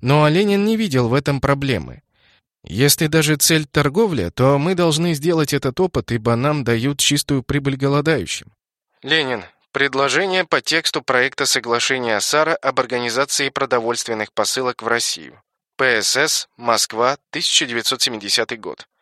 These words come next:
Том сорок четвертый, страница сто семьдесят девятая. Ленин одержал верх в споре, но сторонники жесткого курса, включая Сталина, не собирались сдаваться американцам. Чайлдсу и остальным сотрудникам казанского отделения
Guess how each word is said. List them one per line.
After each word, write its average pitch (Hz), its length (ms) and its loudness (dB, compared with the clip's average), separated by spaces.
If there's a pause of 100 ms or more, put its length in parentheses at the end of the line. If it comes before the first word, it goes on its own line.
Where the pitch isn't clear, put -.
(160)
Том 127 180 -2
сорок 101 260 0
четвертый, 147 560 -2
страница 123 500 -4
сто 104 180 -6
семьдесят 95 480 -6
девятая. 98 520 -12 (460)
Ленин 196 460 2
одержал 147 500 4
верх 156 380 0
в - 80 -4
споре, 165 420 2
но 127 320 2
сторонники 135 640 2
жесткого 120 560 2
курса, 165 400 0
включая 104 560 0
Сталина, 139 540 0 (240)
не 170 100 0
собирались 175 540 4
сдаваться 120 460 2
американцам. 113 680 -2 (440)
Чайлдсу 165 540 4
и 151 240 0
остальным 160 480 0
сотрудникам 143 720 0
казанского 131 600 2
отделения 135 600 0